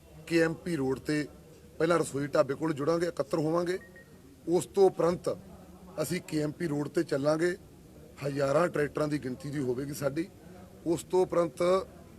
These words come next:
ਠੀਕਰੀ ਬਾਰਡਰ ਤੋਂ ਗਿਆਰਾਂ ਵਜੇ ਉਧਰੋਂ ਵੀ ਸਾਡੇ ਟਰੈਕਟਰ ਜਿਹੜੇ ਉਹ ਚੱਲਣਗੇ। ਸੋ ਅਸੀਂ ਆਪਣੀ ਪੂਰੀ ਤਿਆਰੀ ਕਰ ਲਈ ਹੈ ਜੀ। ਕੱਲ੍ਹ ਨੂੰ ਅਸੀਂ ਵੱਡੀ ਗਿਣਤੀ ਦੇ ਵਿੱਚ ਇਹ ਟਰੈਕਟਰ ਮਾਰਚ ਕੱਢ ਰਹੇ ਹੈਗੇ ਆ,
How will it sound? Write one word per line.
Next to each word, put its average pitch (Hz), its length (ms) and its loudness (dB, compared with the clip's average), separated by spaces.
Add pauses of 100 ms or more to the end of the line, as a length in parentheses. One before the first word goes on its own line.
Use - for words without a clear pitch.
(280)
ਠੀਕਰੀ 214 360 -2
ਬਾਰਡਰ 170 300 4
ਤੋਂ 120 180 -4 (920)
ਗਿਆਰਾਂ 156 280 6
ਵਜੇ 170 280 4 (380)
ਉਧਰੋਂ 170 300 2
ਵੀ 175 100 0
ਸਾਡੇ 139 240 0
ਟਰੈਕਟਰ 131 320 -4
ਜਿਹੜੇ 131 160 -2
ਉਹ 160 80 -2
ਚੱਲਣਗੇ। 131 400 -4 (1000)
ਸੋ 175 480 2 (160)
ਅਸੀਂ 165 220 0
ਆਪਣੀ 180 260 2
ਪੂਰੀ 170 300 0
ਤਿਆਰੀ 165 320 4
ਕਰ 147 180 2
ਲਈ 143 160 0
ਹੈ 175 60 2
ਜੀ। - 120 -4 (1160)
ਕੱਲ੍ਹ 165 220 2
ਨੂੰ 180 300 2 (840)
ਅਸੀਂ 175 200 -4
ਵੱਡੀ 139 360 0
ਗਿਣਤੀ 170 300 -2
ਦੇ 170 120 6
ਵਿੱਚ 160 400 2 (500)
ਇਹ 165 60 0
ਟਰੈਕਟਰ 151 380 -2
ਮਾਰਚ 135 300 0
ਕੱਢ 135 220 -4
ਰਹੇ 160 140 2
ਹੈਗੇ 151 220 -2
ਆ, 160 80 -6